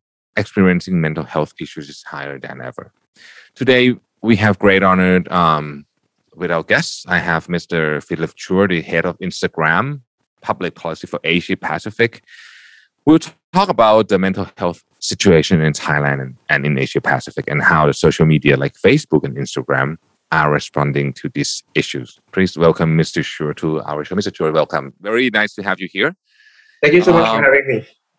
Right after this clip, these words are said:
Speaker 1: We can, we'll, we'll go jump straight into the question, okay? In,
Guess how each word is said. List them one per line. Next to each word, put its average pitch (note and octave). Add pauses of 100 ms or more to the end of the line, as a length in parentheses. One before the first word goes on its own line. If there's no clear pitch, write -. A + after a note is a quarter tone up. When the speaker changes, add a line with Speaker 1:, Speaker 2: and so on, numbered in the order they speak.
(1700)
Speaker 1:
We C#4+
can, B2
we'll, A#2+
we'll A#2
go A2
jump G2+
straight G2
into F#2
the D2
question, C#2
okay? D2+
In, G#2+